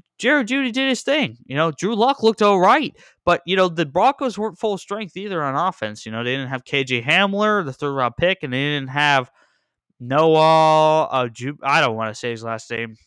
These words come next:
Anyway, he's, like, one of the fastest tight end in the draft. Third rounder, I'm pretty sure. And they're running sub four five, whatever. They weren't full of strength, but, you know, Denver looks like a promising young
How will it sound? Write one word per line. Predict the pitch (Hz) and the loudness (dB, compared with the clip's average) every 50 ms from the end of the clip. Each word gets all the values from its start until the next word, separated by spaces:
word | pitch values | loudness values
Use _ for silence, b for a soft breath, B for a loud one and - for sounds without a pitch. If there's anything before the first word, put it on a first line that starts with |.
| _ - - - 104 _ _ 90 _ | _ -20 -20 -20 -20 _ _ _ _
Anyway, | - 156 165 160 156 156 156 147 | -4 -2 0 0 0 0 -2 -2
he's, | 135 135 | -2 -2
like, | 139 131 - _ _ _ _ _ _ _ _ | -4 -4 -6 _ _ _ _ _ _ _ _
one | - 139 143 143 | -6 -4 -4 -4
of | 135 - | -6 -8
the | - 127 123 | -12 -16 -8
fastest | _ 147 143 139 131 135 127 - | _ 0 0 0 -2 -4 -10 -10
tight | - 139 135 135 135 | -6 -4 -2 -2 -2
end | 135 135 131 | -2 -4 -4
in | 123 | -8
the | 120 | -10
draft. | 113 120 123 123 127 131 127 120 - - - b b b b b b b _ _ _ | -8 -4 -2 0 0 0 0 -2 -4 -10 -20 b b b b b b b _ _ _
Third | - 123 127 127 | -4 -4 -2 -2
rounder, | 127 127 127 131 123 120 120 | 0 0 0 0 0 0 -2
I'm | 117 113 | -2 -4
pretty | - - 123 123 | -6 -8 -8 -8
sure. | 117 - - 120 120 120 | -8 -8 -10 -8 -8 -8
And | 117 113 117 110 113 | -8 -10 -12 -12 -12
they're | 110 107 | -10 -6
running | 110 113 117 113 | -6 -6 -6 -6
sub | - - 117 110 - | -6 -8 -10 -8 -8
four | 117 110 104 | -8 -10 -10
five, | - - 110 104 104 | -8 -8 -8 -6 -4
whatever. | 107 139 165 147 113 92 95 104 - _ _ - | -2 0 2 2 0 0 -4 -12 -20 _ _ -4
They | 135 160 | -2 0
weren't | 214 262 262 240 | 2 0 0 2
full | - 254 226 180 | 2 4 4 4
of | - | 2
strength, | - - 185 160 110 101 - _ _ - | 0 -2 -2 -2 -2 -4 -8 _ _ -2
but, | 135 127 - - _ B B B B B B B B - | 0 0 0 -2 _ B B B B B B B B -4
you | 135 | -2
know, | 147 165 160 147 | 0 0 0 0
Denver | 127 160 190 226 269 277 | 2 2 2 2 2 2
looks | 254 254 - - - | 2 2 2 0 -2
like | 240 220 | -4 -4
a | 185 | -2
promising | - 185 190 202 214 208 190 185 202 185 151 - | 0 2 2 2 2 0 -2 -6 -6 -8 -8 -8
young | 127 139 151 180 180 | -6 -4 -4 -4 -4